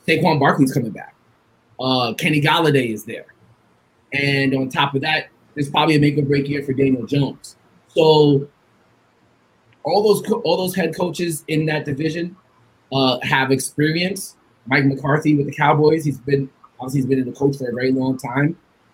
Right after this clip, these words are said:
Uh, Joe Judge at least has a year on Nick Sirianni,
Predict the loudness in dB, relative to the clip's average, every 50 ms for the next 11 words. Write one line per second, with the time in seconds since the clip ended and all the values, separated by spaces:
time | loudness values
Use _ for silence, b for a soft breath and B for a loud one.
0 | -10 -6 -4 -4 -2 0 2 2 4 4 4 2 2 2 2 2 2 2 2 0
1 | -2 -2 -2 -4 -2 0 0 2 2 2 0 0 0 -2 -2 0 -2 -4 -4 -4
2 | -4 -4 -2 -2 -4 -6 -6 -6 -2 0 0 0 0